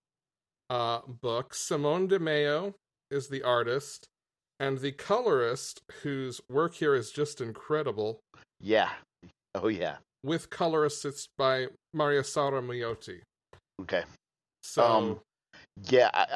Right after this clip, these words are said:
Speaker 2: I, I will, I mean, just from the parts that I've seen, the, the colors are probably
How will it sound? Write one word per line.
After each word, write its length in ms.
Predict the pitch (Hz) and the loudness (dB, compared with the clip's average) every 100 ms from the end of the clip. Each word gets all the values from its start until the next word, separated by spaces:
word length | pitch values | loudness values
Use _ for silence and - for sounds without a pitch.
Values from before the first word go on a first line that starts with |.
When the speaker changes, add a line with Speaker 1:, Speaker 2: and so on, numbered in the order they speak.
| 104 - | 2 4
Speaker 2:
I, 140 | 120 | 6
I 40 | 117 | 6
will, 300 | 113 110 113 | 2 2 4
I 60 | |
mean, 220 | 110 110 104 | 4 0 -2
just 240 | 113 - | -2 -2
from 240 | - 113 | 0 0
the 100 | 104 | 0
parts 360 | 98 110 104 - | 2 4 4 2
that 140 | 101 | 2
I've 220 | 95 95 95 | 4 4 2
seen, 340 | - 95 90 | -6 -6 -4
the, 140 | 95 98 | -2 -2
the 160 | 101 104 | 0 -2
colors 560 | - 107 101 95 92 | 2 4 4 2 -2
are 600 | - 90 90 87 85 82 - _ - - - - - | -2 2 4 4 2 -2 -10 _ -20 -20 -20 -18 -6
probably 1120 | 113 110 110 110 110 95 95 95 90 87 | 2 6 8 6 4 0 -2 -4 -4 -10